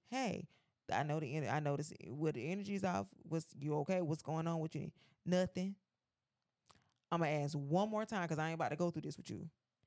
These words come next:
What is going on? And then you told me what was going on 'cause you knew that you was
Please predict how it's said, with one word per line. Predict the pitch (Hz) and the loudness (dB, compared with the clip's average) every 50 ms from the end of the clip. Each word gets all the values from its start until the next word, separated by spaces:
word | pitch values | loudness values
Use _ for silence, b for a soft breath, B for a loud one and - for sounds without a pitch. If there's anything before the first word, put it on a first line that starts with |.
| _ _ _ _ _ _ _ _ - | _ _ _ _ _ _ _ _ -8
What | 175 151 143 156 180 180 170 104 - - - - _ - | -4 0 4 4 6 4 4 2 -2 -10 -14 -12 _ -2
is | 160 160 160 160 147 131 151 175 | 0 0 2 0 0 -2 -4 -4
going | - 151 151 156 156 160 | -2 -2 0 0 0 0
on? | 180 233 226 156 131 123 - - - | 0 0 0 0 -2 -4 -6 -4 -2
And | 185 214 240 | -2 0 0
then | 254 226 | -2 -4
you | 247 294 302 - | -4 -8 -8 -4
told | - - 339 453 480 453 | 0 2 2 4 2 0
me | 349 302 | -2 -2
what | 285 302 311 | -4 -2 -4
was | 294 277 285 | -4 -4 -4
going | 294 294 302 294 | -4 -4 -4 -2
on | 294 | -2
'cause | - 277 269 | -2 0 0
you | 311 302 | 0 -2
knew | 302 330 381 381 339 254 | 0 0 0 2 2 2
that | - - - - 214 | 0 0 -2 -2 -4
you | 262 294 | -4 -2
was | 277 277 247 | -2 -2 -2